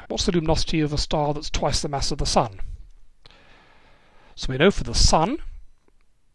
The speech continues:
luminosity of the sun equals mass of the sun to the fourth power.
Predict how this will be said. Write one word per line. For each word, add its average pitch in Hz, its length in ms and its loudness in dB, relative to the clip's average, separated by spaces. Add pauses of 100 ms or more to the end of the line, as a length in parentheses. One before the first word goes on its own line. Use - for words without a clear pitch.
(1160)
luminosity 131 280 -6
of 151 60 -6
the 135 80 -6
sun 143 260 0
equals 131 240 -8
mass 131 260 2
of - 60 -2
the 123 80 -6
sun 123 200 -6
to - 80 -6
the 131 80 -8
fourth 120 360 -6
power. 120 320 0